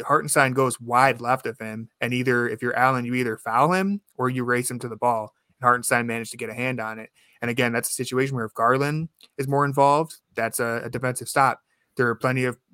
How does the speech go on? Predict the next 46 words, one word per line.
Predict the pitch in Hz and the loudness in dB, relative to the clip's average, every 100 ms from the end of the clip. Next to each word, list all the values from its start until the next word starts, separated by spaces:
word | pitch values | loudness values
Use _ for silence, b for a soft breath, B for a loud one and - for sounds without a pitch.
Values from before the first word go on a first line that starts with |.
| 123 | -6
uh, | 120 113 | -4 -4
situations | - 135 127 127 131 | -6 -4 -4 -2 -6
where | 120 | -8
Caris | 113 131 127 135 | -4 -2 -2 -2
LeVert | 127 151 170 _ _ _ - | 0 2 2 _ _ _ -8
kinda | 127 123 | -2 -2
just | 123 120 | -2 -6
caught | - 131 123 | 0 2 2
watching | 123 120 - 131 | 0 -2 -2 -6
the | |
ball, | 123 123 139 | 0 2 2
and | 113 | 2
Josh | 120 113 | 0 0
Hart | 127 123 | 0 -2
goes | 123 123 | -2 -2
right | 127 120 | -4 -4
by | 120 127 | -6 -6
him | |
for | 127 120 | -4 -4
an | |
offensive | 120 123 131 131 120 | -2 -4 -6 -6 -2
rebound. | 147 156 113 117 _ b b b b 127 | -2 0 -4 -8 _ b b b b -2
And | 127 | -2
it's | 123 | 2
just | 143 135 143 | 2 2 2
like, | 127 117 - _ _ | 0 0 -8 _ _
you're | 135 131 | -4 0
not | 131 156 | 0 2
gonna | 165 120 | 0 0
win | 117 135 | -2 -4
this | 156 - | -4 -2
series, | 156 160 180 190 - | -2 0 0 -2 -6
or | |
you're | 120 | -4
not | 120 131 | 0 0
gonna | 135 123 | 0 0
win | 113 113 120 | -2 -4 -4
the | 113 | -6
rebounding | 104 117 139 156 156 | -6 -2 0 0 0
battle | 156 156 170 165 | 0 2 0 -2
if | 123 127 | -4 -4
it's | 127 | -6
just | - 120 120 | -4 -4 -4
Mobley | 120 117 113 110 | -2 -4 -2 -6
and | 110 | -4
Allen | 113 113 107 107 | -2 -2 -6 -12